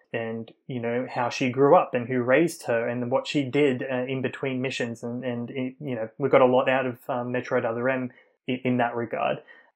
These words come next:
And whilst I didn't particularly like the direction that the story was heading in, in Metroid Other M, I think that's more about character development. Yeah, once again, I just don't feel like the games have done that core story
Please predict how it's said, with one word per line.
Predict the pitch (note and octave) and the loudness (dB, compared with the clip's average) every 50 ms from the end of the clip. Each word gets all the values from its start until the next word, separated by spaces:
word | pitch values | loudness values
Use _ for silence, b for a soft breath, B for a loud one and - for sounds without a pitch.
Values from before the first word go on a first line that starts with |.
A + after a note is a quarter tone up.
| b - | b 2
And | C3+ B2+ B2 B2 | 4 4 4 4
whilst | B2 B2 B2+ B2+ C#3 C#3+ C#3 - - | 4 6 6 8 6 6 4 4 2
I | C3+ B2 | 2 4
didn't | C3+ C3+ C3+ C3+ C3+ C3 | 2 0 0 0 -2 -4
particularly | - - - D#3+ - - - C#3+ C3 B2+ B2 | -4 -4 -2 -4 -4 0 0 0 2 2 2
like | B2+ C3 B2+ A#2+ - - | 2 2 2 2 0 -2
the | C3 | -4
direction | A#2 B2 A#2+ B2 A2+ - - C#3 C3 | 0 2 2 2 2 0 -4 -6 -6
that | B2+ C3+ | -4 -4
the | C#3 A2 | -4 -6
story | - - - B2 C#3 C3 A#2+ | -4 0 2 4 4 4 6
was | B2 C3 C#3 C#3 C#3 - | 8 8 8 8 6 2
heading | D3+ D3+ D#3 E3 F3 | 0 2 2 2 0
in, | F#3 G3 G3 F#3+ | 0 -2 -2 -2
in | D#3 C#3 C#3 | -2 -2 -2
Metroid | C#3 C3+ C3 - D3 C#3 C3+ C3+ | -2 -4 -2 0 2 2 2 2
Other | C3 C3 B2 B2+ C3+ - - | 2 2 0 0 -2 -2 -2
M, | C#3 C#3+ D3+ D#3+ | -2 -2 0 -2
I | C#3 | -2
think | - - D3 C#3+ | -2 -4 -4 -2
that's | C#3 B2 - - | -4 -4 -4 -2
more | C3 B2 B2+ A#2+ | 0 2 2 2
about | A#2 C3 C3 - - | 2 0 -2 -4 -4
character | - - C3+ C3 C#3 C#3 - F3 D#3+ | -2 0 2 2 2 0 -2 -4 -4
development. | D3+ E3+ D#3 F3 F#3 F#3 F#3+ F#3+ F#3+ G3 F#3+ F#3 F#3 B B B B B B B B B _ | -2 0 2 4 4 4 2 0 -4 -6 -6 -6 -8 B B B B B B B B B _
Yeah, | G#3+ D3+ C#3+ F3 G3+ D3 A#2+ A#2 - - | -2 2 4 4 4 4 2 -2 -6 -4
once | D#3 D#3+ E3 - - | -2 0 0 0 0
again, | D3+ E3 E3 C#3 B2+ | 0 0 0 0 0
I | B2 | -2
just | A#2+ B2 - - | -4 -6 -4 -2
don't | - C#3+ D3 D3 - | 0 0 0 0 0
feel | D#3+ D3+ | 2 2
like | D3 C3+ C#3 - | 2 2 0 -2
the | C#3 | -4
games | B2 B2+ B2 B2 B2+ A#2+ - | -2 -2 -2 -4 -4 -4 -4
have | B2+ A#2+ A2+ | -6 -6 -2
done | - B2+ B2+ C3 C3 B2+ A2+ | 0 0 0 0 -2 -2 -4
that | B2 A#2 C3 - - _ _ - | -4 -4 -4 -6 -10 _ _ -16
core | - - D3+ C#3 C3 B2+ | -4 0 2 2 2 2
story | - - - - B2+ B2 A#2+ A#2+ B2 C3+ D3 D3+ | -2 -6 -4 -2 0 0 0 0 -2 -4 -6 -10